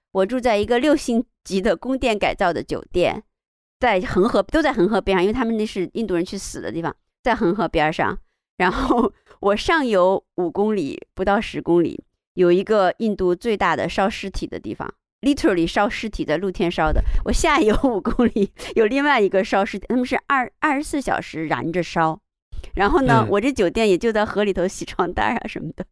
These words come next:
Speaker 1: <laughs> 然后，然后，但是呢，同时我这个酒店，人家是印度教徒的，非常干净。
Speaker 2: 嗯。
Speaker 1: 只吃素，一滴酒精和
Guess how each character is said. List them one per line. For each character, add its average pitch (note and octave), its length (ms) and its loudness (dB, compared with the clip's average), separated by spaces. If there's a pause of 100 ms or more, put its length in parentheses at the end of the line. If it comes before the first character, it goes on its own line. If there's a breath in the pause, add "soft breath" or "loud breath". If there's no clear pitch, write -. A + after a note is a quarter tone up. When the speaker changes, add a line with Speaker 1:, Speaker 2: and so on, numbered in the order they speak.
(460 loud breath)
Speaker 1:
<laughs> - 160 -2
然 A#3 100 4 (100)
后， - 120 2 (480 loud breath)
然 C#4+ 100 4
后， F4+ 80 4 (420 loud breath)
但 G#4+ 140 4
是 G#4 140 2
呢， E4 160 6 (140)
同 C#4+ 200 4
时 - 200 2
我 A3 140 4
这 F#3+ 120 -6
个 A3 80 2
酒 F3+ 220 0
店， F3+ 260 0 (160)
人 G#3 160 0
家 C4+ 160 2
是 - 200 -6
印 F4 160 6
度 G#3 140 -4
教 F#3 220 0
徒 C3 200 -12
的， F#2+ 220 0 (100)
非 D#4 200 0
常 C#3 320 -4
干 C3 260 -2
净。 D2+ 320 -8 (920)
Speaker 2:
嗯。 A#2+ 180 -2
Speaker 1:
只 F3 180 -6
吃 C#4 240 -4
素， B3+ 400 -4 (160)
一 C4+ 220 -10
滴 F#4 260 -2
酒 E3+ 280 0
精 G#3+ 260 -6
和 - 160 -6